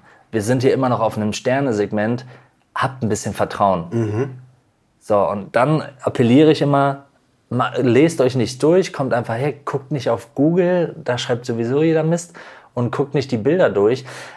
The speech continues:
Speaker 1: Wo ist da der Zauber?
Speaker 2: Mhm. Vielleicht kannst du mal kurz, nicht die Karte von heute Abend, äh, irgendwie, äh, runterbeten, aber mal einen Eindruck ganz kurz geben. Was gibt's hier?
Speaker 1: Äh, was uns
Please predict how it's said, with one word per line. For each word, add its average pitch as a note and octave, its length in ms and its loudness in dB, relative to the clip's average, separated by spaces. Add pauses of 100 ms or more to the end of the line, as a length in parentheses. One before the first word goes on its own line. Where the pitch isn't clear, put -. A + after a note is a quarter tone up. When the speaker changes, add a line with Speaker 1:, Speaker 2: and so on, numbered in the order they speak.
(420)
Speaker 1:
Wo D3 80 0
ist D#3 140 -2
da G2+ 80 4
der F2 140 0
Zauber? A#2 520 0
Speaker 2:
Mhm. F#2+ 300 -8 (420)
Vielleicht C3+ 400 -2
kannst F#3+ 260 -2
du F#3+ 60 2
mal D3+ 160 2
kurz, - 460 -4 (840)
nicht F#3 220 0
die D#3+ 80 2
Karte E3 280 -2
von D#3 160 -2
heute C#3 220 0
Abend, E3+ 420 2
äh, C3+ 120 -2
irgendwie, C3+ 480 2
äh, A#2+ 80 0
runterbeten, D#3+ 720 0
aber B2+ 180 0
mal B2 120 2
einen B2+ 80 0
Eindruck F#3+ 500 0
ganz F#3 200 0
kurz F3 200 0
geben. D#3 260 2 (240)
Was C#3+ 140 -4
gibt's - 240 0
hier? G2 400 0 (760)
Speaker 1:
Äh, A#2+ 320 4
was A#2+ 180 0
uns - 240 2